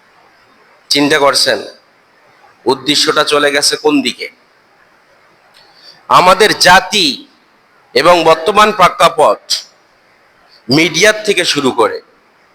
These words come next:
সমস্ত বিষয়গুলো আমাদের মূল বিষয়গুলোর থেকে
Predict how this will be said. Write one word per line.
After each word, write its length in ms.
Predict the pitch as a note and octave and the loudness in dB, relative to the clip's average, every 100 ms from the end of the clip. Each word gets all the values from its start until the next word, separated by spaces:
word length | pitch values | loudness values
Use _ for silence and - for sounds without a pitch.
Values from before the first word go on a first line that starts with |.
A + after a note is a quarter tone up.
| _ _ _ _ | _ _ _ _
সমস্ত 540 | - - G3+ B3+ - A3+ | -4 0 0 0 0 -2
বিষয়গুলো 800 | F#3 - F3+ D#3 D#3 D3+ A2+ - _ _ _ _ _ | -2 0 0 0 0 2 0 -4 _ _ _ _ _
আমাদের 480 | - C#3+ D#3+ D#3+ D#3 | 0 2 4 2 0
মূল 460 | C3 B2 F#3 B3 A3 | 0 0 2 0 -2
বিষয়গুলোর 600 | F3+ - F3 E3 E3 D#3+ | -4 -2 -2 0 -2 -2
থেকে 320 | D3 D3 B2+ | -4 -2 -2